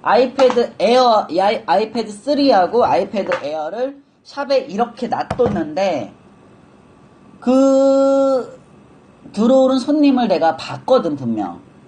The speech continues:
봤는데 얼굴이 더럽게 시큼하고 도저히 우리 샵에 올 수 있는 그런, 솔직히 딱 말해서 그런 레벨이 안 돼 보여. 얼굴이 후지고 몸이 후진 게 아니고 너무 도둑놈같이 생겼는데,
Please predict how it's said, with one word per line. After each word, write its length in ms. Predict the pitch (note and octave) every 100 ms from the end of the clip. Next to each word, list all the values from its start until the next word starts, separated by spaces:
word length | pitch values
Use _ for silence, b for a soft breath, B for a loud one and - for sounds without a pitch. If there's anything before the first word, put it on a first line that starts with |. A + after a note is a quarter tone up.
| - - _ - - _
봤는데 680 | - G3 A#3+ A#3+ A#3 C4+ C#4+ B B B
얼굴이 380 | - G3+ B3 C4+
더럽게 540 | C#4 D4 F#4 G#4+ A#4 E4
시큼하고 760 | - D4 B3+ A#3+ A#3+ C#4+ - - _ _ _
도저히 360 | - G4 F#4+ D4+
우리 240 | G#3 A#3+
샵에 240 | A#3+ C#4
올 180 | C#4 G3
수 160 | G3 C4
있는 260 | A#3+ A#3
그런, 460 | A3+ G#3+ A#3 B3+ - - - - - - - - _ - - - _ -
솔직히 460 | - D4 C#4 C#4+ B3+
딱 180 | C4 C4+
말해서 300 | B3+ A#3+ A3+
그런 260 | G#3 B3 A#3
레벨이 360 | E3+ G#3+ A3
안 200 | B2+ C#3+
돼 120 | G3+ A#3
보여. 420 | C#3+ C#3+ F#2 E2+ - - - - - - - - - - - - - - - - - -
얼굴이 400 | D3+ A3 C4 D4
후지고 360 | C#4 C#4+ C#4+ A#3+
몸이 260 | F#3 A3
후진 280 | B3+ B3 A#3+
게 80 | A#3
아니고 360 | G3+ F3 F3+ D3+
너무 560 | G#3+ G4 G#4+ G#4+ G#4
도둑놈같이 540 | G3 A3 B3+ A#3+ A3+ -
생겼는데, 760 | G#3+ G3 F#3 F#3+ A#3 F#3 -